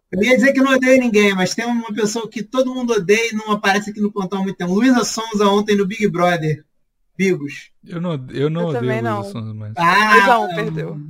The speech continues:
Speaker 3: Amamos a Luísa Sonza.
Speaker 2: Eu não ligo, não ligo. Não, nós amamos também, você tá forçando a
Speaker 1: Ah,
Speaker 2: barra.
Speaker 1: é? Então deixa eu abrir aqui o
Speaker 2: Não
Speaker 1: meu
Speaker 2: ligo.
Speaker 1: Twitter que eu vou mandar pra você um negócio
Speaker 2: Ah.
Speaker 1: que eu vi hoje no Twitter, que era ela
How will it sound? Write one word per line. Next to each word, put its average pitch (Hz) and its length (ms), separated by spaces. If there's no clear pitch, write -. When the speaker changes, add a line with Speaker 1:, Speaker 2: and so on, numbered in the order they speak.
Speaker 3:
Amamos 202 400
a 240 40
Luísa 220 320
Sonza. 226 240
Speaker 2:
Eu 139 120
não 156 180
ligo, 143 400
não 165 240
ligo. 160 380
Não, 156 280
nós 110 180
amamos 127 500
também, 139 340
você 202 80
tá - 160
forçando - 400
a 196 40
Speaker 1:
Ah, 208 40
Speaker 2:
barra. 226 240
Speaker 1:
é? - 20
Então 269 340
deixa 277 280
eu 254 60
abrir 202 240
aqui 208 220
o 202 60
Speaker 2:
Não 180 80
Speaker 1:
meu 196 100
Speaker 2:
ligo. 156 200
Speaker 1:
Twitter 214 420
que 247 80
eu 208 100
vou 185 160
mandar 170 360
pra 175 160
você 196 600
um 190 180
negócio 170 460
Speaker 2:
Ah. - 20
Speaker 1:
que 208 80
eu 196 120
vi 165 160
hoje 160 200
no 180 120
Twitter, 233 420
que 214 200
era 175 360
ela 170 460